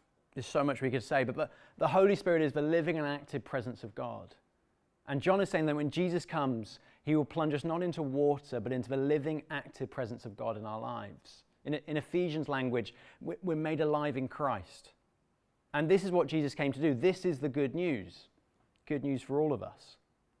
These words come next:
This is Jesus Christ, the Son of God. And the two witnesses tell us this. Old Testament scriptures tell us that when Jesus comes, God comes.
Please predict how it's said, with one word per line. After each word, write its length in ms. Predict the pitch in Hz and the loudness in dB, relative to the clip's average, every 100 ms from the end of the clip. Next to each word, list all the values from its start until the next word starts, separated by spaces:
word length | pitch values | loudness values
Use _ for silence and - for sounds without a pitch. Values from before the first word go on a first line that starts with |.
| _ | _
This 240 | 156 156 160 | -6 -2 -2
is 100 | 139 | -2
Jesus 320 | 139 123 117 | -2 -2 -4
Christ, 360 | 156 135 110 | -4 -4 -6
the 80 | 113 | -10
Son 180 | - 113 | -10 -8
of 100 | 101 | -6
God. 340 | 139 104 - - _ _ _ _ _ _ 151 | -8 -8 -12 -20 _ _ _ _ _ _ 0
And 100 | 151 | 0
the 60 | |
two 260 | - 190 185 | 2 4 4
witnesses 540 | 160 147 120 127 113 | 4 0 -2 -2 -2
tell 240 | - 156 151 | 0 2 2
us 140 | - | 0
this. 220 | 107 87 - - - | -4 -6 -12 -20 -2
Old 260 | 165 180 202 | 8 8 8
Testament 380 | 180 165 151 131 | 4 0 -2 -4
scriptures 380 | 156 117 135 127 | -2 -2 -2 -4
tell 220 | 151 135 | 0 0
us 140 | 127 | 2
that 120 | 135 | -2
when 160 | 117 127 | -2 -2
Jesus 360 | 156 165 147 - | 0 0 0 -2
comes, 340 | 143 120 104 | -2 -2 -4
God 280 | - 131 - | -2 -2 -2
comes. 540 | 104 85 - - - | -10 -12 -18 -20 -20